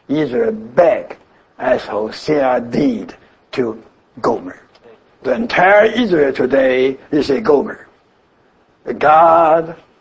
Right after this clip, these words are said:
somewhat has told this Gomer, "You don't go to others.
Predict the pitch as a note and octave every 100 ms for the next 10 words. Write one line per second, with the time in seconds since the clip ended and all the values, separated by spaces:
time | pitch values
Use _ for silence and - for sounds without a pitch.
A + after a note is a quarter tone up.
0 | _ _ _ - - - E3+ E3 D3+ D#3
1 | A#2+ B2 C3 - - _ _ _ _ _
2 | _ - E3 C#3+ - - F#3+ F#3 C#3+ B2
3 | B2 B2+ B2+ - _ _ C3 C3 D#3+ C#3
4 | C3 - - - - C#3 - - _ _
5 | _ _ _ _ _ _ - B2 A#2 -
6 | D3 D#3 E3 C#3 C#3 D#3+ E3 C#3 C#3 A2
7 | G#2 A#2+ -